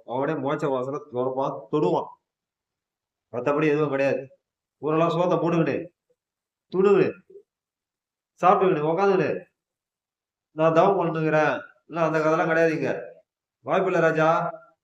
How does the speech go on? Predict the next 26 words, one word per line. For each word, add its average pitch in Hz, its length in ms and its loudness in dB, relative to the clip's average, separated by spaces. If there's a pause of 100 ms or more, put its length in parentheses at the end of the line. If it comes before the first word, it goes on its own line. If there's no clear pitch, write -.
(220)
நினைச்சு 147 220 -6
கூட 170 140 0
பார்க்காத 165 360 2
நீ 160 60 0
அதெல்லாம். 151 440 -2 (2000)
உன் 120 100 -12
உயிரை 165 240 -2
நேருக்கு 170 340 0
நேரா 170 240 0
பார்க்கணும்னா, 156 440 0 (800)
நீ 127 140 -14
உள்ளுக்குள்ள 165 380 0
போகணும்னா, 156 800 -2 (280)
பல 143 260 -2
சேட்டைகள் 170 460 2
அனுபவிச்சு 165 300 -2
ஆகணும். 147 280 -2 (340)
மகாபாரத 160 600 2
போரே 165 160 0
நடக்கும் 143 520 -4
உடம்புக்குள்ள. 147 520 -6 (840)
என்ன 156 240 0
நடக்கும்? 165 540 0 (840)
மகாபாரத 156 600 0
போரே 160 200 -2
நடக்கும். 139 480 -4